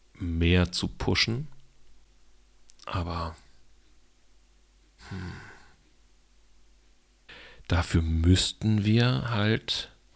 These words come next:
den Helm zu Hause lassen und den Waffenholster einpacken. Dadurch können wir halt,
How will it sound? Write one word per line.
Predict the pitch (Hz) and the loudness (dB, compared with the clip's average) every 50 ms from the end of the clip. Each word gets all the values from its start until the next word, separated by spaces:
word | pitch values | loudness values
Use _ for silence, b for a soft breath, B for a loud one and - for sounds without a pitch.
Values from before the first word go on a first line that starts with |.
| - b b b b b b b b b b b b - _ - - - - | -20 b b b b b b b b b b b b -20 _ -20 -14 -8 -6
den | - 92 95 | -4 -4 -4
Helm | 85 - - - 95 104 117 113 90 78 76 85 - | -4 -6 -4 0 2 2 2 2 2 0 -2 -4 -2
zu | - - - 90 80 78 | -2 0 0 0 -2 -2
Hause | 80 85 82 78 80 85 82 | -4 -4 -4 -4 -2 -2 -4
lassen | 80 80 78 78 - - - 98 107 120 - B B B B B B B B | -4 -2 -4 -4 -4 -2 -2 -2 -2 -4 -6 B B B B B B B B
und | - 95 82 | -2 0 2
den | 95 87 85 82 78 | 2 2 2 2 2
Waffenholster | 85 92 95 - - 82 78 76 76 82 78 73 73 73 - - - - 78 - - - | 2 2 2 2 0 -2 -4 -2 0 0 2 2 2 0 -2 -4 -4 -4 -4 -4 -4 -6
einpacken. | - - - 87 - - _ - - 90 82 - - 69 67 - - - - b b b b b b b b b b | -6 -6 -6 -8 -10 -10 _ -2 0 0 0 -2 -4 -6 -6 -6 -8 -12 -20 b b b b b b b b b b
Dadurch | - 82 87 90 - | -6 -4 -4 -4 -4
können | - - 85 80 80 78 | 0 2 2 4 4 4
wir | 80 80 80 80 | 2 2 2 2
halt, | 80 78 73 - - - | 2 2 0 -2 -4 -10